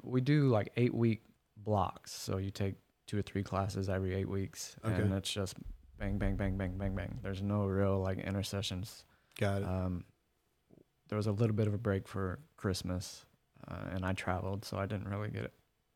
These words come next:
Speaker 1: much of a break. But it's, it's a grind. It's a, it's a
Speaker 2: Yeah.
Speaker 1: very much a grind.
Speaker 2: Yeah. So what were the other challenges that you faced during your whole time of trying to, like,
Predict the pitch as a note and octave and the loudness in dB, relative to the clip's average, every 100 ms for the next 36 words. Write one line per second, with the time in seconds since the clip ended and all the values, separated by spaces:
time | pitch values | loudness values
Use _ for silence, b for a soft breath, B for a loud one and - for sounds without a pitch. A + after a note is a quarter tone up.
0 | _ A2 G#2 - G2 G2 F#2+ - F#2+ _ | _ -10 -8 -6 -6 -4 -4 -6 -14 _
1 | - _ _ _ G#2+ - - - - G#2 | -20 _ _ _ -6 -4 -6 -6 -8 -4
2 | G#2+ F#2+ F#2+ G#2 G2+ F#2+ A2+ - G2 - | -2 2 4 4 4 2 -4 -12 -20 -18
3 | G#2+ - _ _ G2+ G2+ - G2 F#2 G#2+ | -18 -20 _ _ -10 -8 -4 0 2 2
4 | F#2+ G2+ - - G#2+ G#2 G2 - G2+ G2 | 0 -10 -6 2 4 4 2 0 -2 0
5 | F#2+ F#2+ F#2+ - _ _ _ - A2 G#2 | 2 0 -2 -8 _ _ _ 0 2 2
6 | - - _ _ _ _ _ _ - C#3 | -4 -14 _ _ _ _ _ _ 6 12
7 | C3 B2 D3+ D#3 D3+ C#3 B2 B2 A#2+ A#2 | 12 12 12 12 12 12 12 10 10 10
8 | A#2 - B2+ C3 C3+ A#2+ B2+ A#2+ A#2 A2 | 6 4 8 12 12 12 8 8 8 6
9 | A#2+ A#2 A#2 B2+ C3 B2+ - B2+ A#2+ A#2 | 6 6 4 8 8 8 2 6 8 8
10 | A2+ A#2 B2 A#2+ B2 A#2+ A#2+ G#2+ B2 A#2 | 8 10 8 8 8 10 8 8 8 8
11 | A2+ G#2+ | 8 4